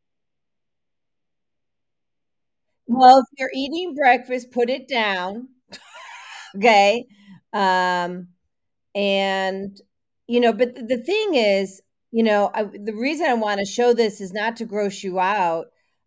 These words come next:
um, but rather to, um, here, I'll just show a variety of photos that came up here. Um, but rather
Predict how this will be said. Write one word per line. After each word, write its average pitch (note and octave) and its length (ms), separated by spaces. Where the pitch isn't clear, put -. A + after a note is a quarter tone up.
um, F3+ 840
but G#3+ 300
rather G#3 960
to, G#3 640
um, F3+ 580
here, A3 140
I'll G#3+ 140
just G#3+ 140
show G#3+ 180
a F#3 80
variety F3+ 500
of E3 120
photos D#3+ 380
that D#3 140
came E3 220
up D#3 180
here. C#3+ 320
Um, F#3 340
but G#3 240
rather A3+ 840